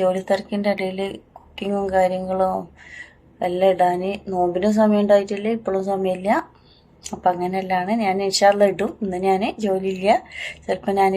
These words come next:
ലൈവ് വരും കേട്ടോ. ഒരു ഇവിടുത്തെ ഒരു അഞ്ചര, അഞ്ചേ മുക്കാൽ കഴിഞ്ഞിട്ട്, വാങ്കുവിളി എല്ലാം കഴിഞ്ഞിട്ട് ഒരു ആറ് മണിയാകുമ്പോൾ, ഇവിടുത്തെ ആറ്, അപ്പം നാട്ടിൽ ഏഴ്, എട്ട്, എട്ടരക്ക് ഞാൻ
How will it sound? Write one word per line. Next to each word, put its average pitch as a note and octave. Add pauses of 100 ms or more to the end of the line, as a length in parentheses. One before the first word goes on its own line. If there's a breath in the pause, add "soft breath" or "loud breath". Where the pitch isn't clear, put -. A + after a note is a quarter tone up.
(140)
ലൈവ് F3+
വരും E3+
കേട്ടോ. F3 (1080 loud breath)
ഒരു F#3 (240)
ഇവിടുത്തെ F3+
ഒരു F#3+ (120)
അഞ്ചര, F3+ (180)
അഞ്ചേ F3+
മുക്കാൽ F3+ (600)
കഴിഞ്ഞിട്ട്, F#3 (380)
വാങ്കുവിളി F#3+ (100)
എല്ലാം F#3+
കഴിഞ്ഞിട്ട് F#3
ഒരു G#3 (100)
ആറ് F3+
മണിയാകുമ്പോൾ, F#3 (500 loud breath)
ഇവിടുത്തെ F3+
ആറ്, F#3
അപ്പം F3+
നാട്ടിൽ F3+ (140)
ഏഴ്, F3+
എട്ട്, F3+
എട്ടരക്ക് F3+ (120)
ഞാൻ F3+